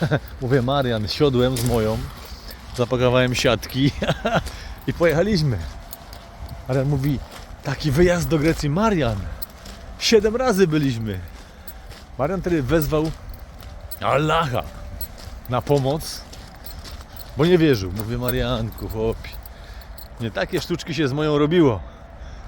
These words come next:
Małgorzata, serdeczne pozdro ślę w twoim kierunku. <laughs> O, majtkowy!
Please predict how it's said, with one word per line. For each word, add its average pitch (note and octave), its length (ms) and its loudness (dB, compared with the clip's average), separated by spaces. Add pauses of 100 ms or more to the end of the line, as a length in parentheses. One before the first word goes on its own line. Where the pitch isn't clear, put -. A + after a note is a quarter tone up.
(180)
Małgorzata, A2+ 380 -2
serdeczne B2 440 -2
pozdro A#2 400 -2
ślę A#2+ 240 -6
w - 40 -14
twoim A#2+ 220 -4
kierunku. A2 420 -6 (320)
<laughs> - 260 -2
O, G#3+ 200 4
majtkowy! D#3+ 580 0